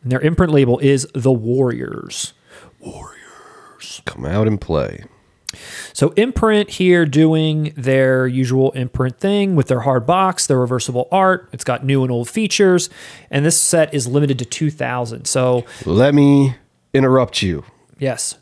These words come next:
Speaker 2: The question that any fan of the Warriors wants to know, I feel like I didn't say that correctly,
Speaker 1: Mm-hmm.
Speaker 2: but this is what every fan of the Warriors wants to know with this release. Does it include the original theatrical and not the tinkered with editions that has the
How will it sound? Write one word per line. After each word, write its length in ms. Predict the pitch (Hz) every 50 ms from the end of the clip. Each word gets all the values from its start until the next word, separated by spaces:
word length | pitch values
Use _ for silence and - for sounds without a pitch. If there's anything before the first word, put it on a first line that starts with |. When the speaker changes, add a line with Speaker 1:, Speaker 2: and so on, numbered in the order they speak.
| _ _ _ _ _ _ _ _ _ _ _
Speaker 2:
The 80 | - 92
question 500 | - - - - - - - - 139 131
that 180 | 123 101 82 -
any 280 | 120 139 143 147 143 123
fan 600 | - - 151 139 131 120 101 85 78 78 73 - - -
of 140 | 92 92 87
the 80 | 92
Warriors 760 | 90 95 113 127 123 113 104 90 90 92 78 85 - - - - _ _ _ _ _ _ _ _ _ _ _ _ _ _ _ _ _ _ _ _ _ _
wants 560 | - 90 104 123 131 127 - - - - - - _ _ _ _ _
to 140 | - - 101
know, 500 | 95 110 117 110 92 82 82 82 82 - - -
I 80 | 104 101
feel 140 | - 143
like 100 | 135 120
I 40 | 87
didn't 200 | 80 80 73 -
say 120 | - - 71
that 160 | 55 - -
correctly, 380 | - 76 69 73 - 65 - - - - - -
Speaker 1:
Mm-hmm. 240 | 151 147 123 175 247 - - _
Speaker 2:
but 100 | - 87
this 140 | 98 127 131
is 160 | 147 135 120
what 160 | 123 127 120
every 260 | 120 123 127 139 135 127
fan 300 | - 139 131 127 120 120
of 60 | 107
the 80 | 104
Warriors 480 | 107 107 110 107 98 90 87 87 87 95
wants 240 | 95 95 95 - -
to 80 | 92
know 100 | 92 90
with 80 | 85 87
this 160 | 92 87 - -
release. 360 | 90 85 87 85 78 76 85
Does 280 | 87 107 117 127 123
it 80 | 147 143
include 460 | 147 143 135 - 139 135 127 120 113
the 120 | 104 104 104
original 400 | 98 95 104 104 113 113 107 104
theatrical 800 | - - 107 95 95 98 101 - - - 92 - 104 104 98 - - - - - _
and 160 | 85 87 82
not 280 | 90 98 104 110 107 -
the 80 | - 95
tinkered 580 | - - - 135 135 139 - 127 107 101 87
with 200 | 87 92 90 - 90
editions 640 | 87 80 92 87 - - - 87 82 82 87 -
that 140 | 92 85 85 87
has 440 | 85 85 87 87 87 87 85 -
the 320 | - 90 87 82 82 82